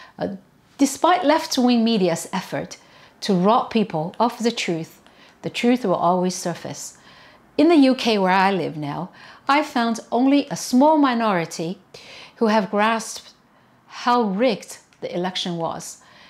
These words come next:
and, and how much support from American people President Trump truly enjoys,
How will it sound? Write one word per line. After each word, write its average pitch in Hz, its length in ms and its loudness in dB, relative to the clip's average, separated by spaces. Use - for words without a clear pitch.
and, 170 260 -8
and 180 220 -4
how 233 220 0
much 240 280 0
support 254 440 0
from 196 200 -2
American 214 440 -2
people 240 320 -2
President 202 520 -4
Trump 220 460 -6
truly 262 400 0
enjoys, 196 640 -2